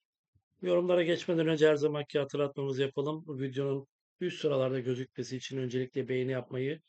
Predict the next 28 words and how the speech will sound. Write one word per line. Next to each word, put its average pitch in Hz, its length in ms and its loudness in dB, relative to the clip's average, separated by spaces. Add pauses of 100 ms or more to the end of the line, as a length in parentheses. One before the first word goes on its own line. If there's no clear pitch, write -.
(340)
ve 127 220 2
kanala 123 340 0
abone 139 260 2
olmayı 123 260 -2
unutmazsanız 120 580 -6
çok 127 220 -8
sevinirim. 139 420 -4 (580)
Ayrıca 143 360 0
kanala 151 320 0
destek 139 400 -2
vermek 131 260 -2
isteyen 131 260 -4
dostlarımızın 131 600 -4
da 135 160 -2 (480)
katıl 156 360 -2
butonu 139 300 -2
üzerinden 127 480 0 (400)
altın, 131 520 0
gümüş 131 380 -2
ve 135 140 0
bronz 131 280 0
üyeliklerinden 123 600 -2
birini 123 140 -2
seçerek 117 420 -6
kanala 123 300 -4
destek 139 400 -4
verebilirsiniz. 139 720 -4 (720)
Yayınlarımızın 165 840 4